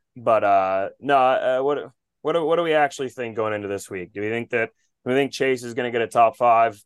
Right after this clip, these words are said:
You know, like, I think that was, I saw that was plus one ninety or, or plus one forty or something like that. Um, I think that that's a pretty safe bet this weekend, and, and, uh, these Scott Fowler locks of the week we've been halfway decent at.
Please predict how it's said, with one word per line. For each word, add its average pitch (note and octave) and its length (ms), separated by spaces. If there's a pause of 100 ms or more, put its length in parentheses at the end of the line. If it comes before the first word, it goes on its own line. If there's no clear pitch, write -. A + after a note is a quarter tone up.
(140)
You B2 60
know, A#2+ 60
like, A#2 120
I A#2 100
think B2 140
that B2 100
was, A#2+ 160
I A#2 80
saw A#2+ 220
that A2+ 80
was A2 140
plus A#2 280
one A2+ 220
ninety A2 420
or, G#2 100
or G2+ 320
plus A2+ 300
one A2+ 300
forty A2+ 440
or A2+ 60
something A2 240
like A#2 200
that. B2 320 (380)
Um, F#2+ 600
I A#2 80
think A#2 160
that A2 80
that's A2+ 200
a A#2 40
pretty A2+ 260
safe G#2+ 340
bet G#2 220
this F#2 220
weekend, F#2 400
and, F2+ 240
and, F2+ 260
uh, F2 220
these G2+ 180
Scott A2+ 320
Fowler A2+ 300
locks G2+ 340
of G2+ 60
the F#2+ 40
week F#2+ 240
we've F#2+ 120
been F#2 140
halfway F#2+ 380
decent F2 360
at. E2 180